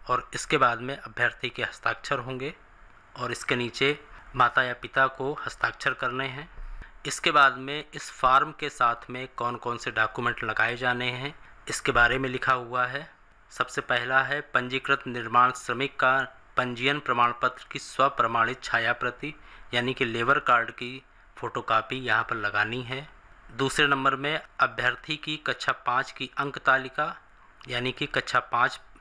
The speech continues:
पास करने की मार्कशीट यहाँ पर लगानी है। और तीसरे नंबर में है, आरक्षण श्रेणी के अभ्यर्थियों के लिए जाति प्रमाण पत्र की स्वप्रमाणित छाया प्रति।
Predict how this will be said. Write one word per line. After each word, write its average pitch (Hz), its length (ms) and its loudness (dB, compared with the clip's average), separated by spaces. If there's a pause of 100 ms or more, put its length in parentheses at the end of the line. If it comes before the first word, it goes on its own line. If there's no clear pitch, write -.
पास 127 320 4
करने 123 280 -4
की 147 280 -8 (160)
मार्कशीट 120 560 -4 (320)
यहाँ 117 180 2
पर 127 120 2
लगानी 120 360 4
है। 131 220 -10 (500)
और 127 240 2
तीसरे 143 280 4
नंबर 143 280 2
में 139 120 -2
है, 151 280 -4
आरक्षण 127 500 2
श्रेणी 123 520 -6
के 143 80 2
अभ्यर्थियों 120 580 -4
के 131 140 0
लिए 135 360 0 (340)
जाति 127 380 2
प्रमाण 139 320 2 (100)
पत्र 135 240 -6
की 165 100 -8
स्वप्रमाणित 127 720 -2
छाया 113 280 -2
प्रति। 143 400 -12